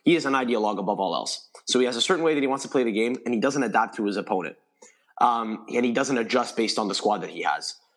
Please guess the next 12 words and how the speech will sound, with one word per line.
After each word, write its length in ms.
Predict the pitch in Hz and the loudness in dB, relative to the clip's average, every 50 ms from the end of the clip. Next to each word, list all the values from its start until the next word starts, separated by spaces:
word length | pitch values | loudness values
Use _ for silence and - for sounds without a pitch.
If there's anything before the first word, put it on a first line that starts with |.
| _ - | _ -4
Something 360 | - - 160 139 123 135 135 | 0 2 2 2 2 2 0
which 160 | 127 127 120 | 0 0 0
Antonio 320 | 123 117 113 131 127 127 117 | -2 -2 0 0 2 2 2
Conte, 320 | - 139 135 127 - 117 113 | 2 0 0 0 0 -2 -2
for 200 | - 120 120 127 | 0 0 2 2
all 100 | 143 135 | 2 0
the 80 | 120 | 0
whinging 380 | 113 117 131 127 107 117 113 107 | 0 0 0 0 0 -2 -2 -2
that 80 | 107 | -2
he 120 | 92 113 110 | -2 -2 -2
does, 460 | 95 101 101 104 107 107 - - - - _ _ _ _ _ _ - | 0 0 0 0 -2 -4 -6 -8 -12 -20 _ _ _ _ _ _ 0
uh, 560 | 107 104 101 101 101 98 98 98 98 98 | 0 2 2 0 0 0 0 0 0 -2